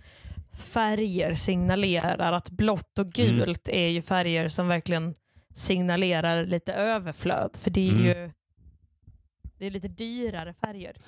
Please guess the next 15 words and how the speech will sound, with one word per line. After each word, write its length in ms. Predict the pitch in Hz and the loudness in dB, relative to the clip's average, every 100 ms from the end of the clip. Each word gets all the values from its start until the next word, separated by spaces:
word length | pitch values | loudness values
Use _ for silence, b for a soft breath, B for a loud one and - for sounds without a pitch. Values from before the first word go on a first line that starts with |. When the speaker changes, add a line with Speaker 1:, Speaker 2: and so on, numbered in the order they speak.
| B | B
Speaker 2:
Ja, 140 | - 120 | 2 2
men 180 | 151 | 4
precis. 280 | 151 143 101 | 2 2 2
Han 200 | 151 156 | 2 2
är 40 | 156 | 2
ju 180 | 123 147 | 4 2
någon 160 | 156 | 2
form 160 | 143 127 | 2 2
av 140 | 101 | 2
entreprenör, 640 | 95 101 - - 110 110 98 | 2 2 0 0 2 2 2
så 100 | 110 | 4
här 40 | |
nyrik 1080 | 104 107 110 113 98 87 87 - - - - _ _ _ - - - - - _ _ _ | 4 4 4 4 2 2 0 -4 -10 -12 -12 _ _ _ -14 -14 -14 -20 -20 _ _ _
jävel 460 | 110 117 107 87 69 | 0 2 2 -2 -2
liksom. 340 | 82 - - | -4 -4 -6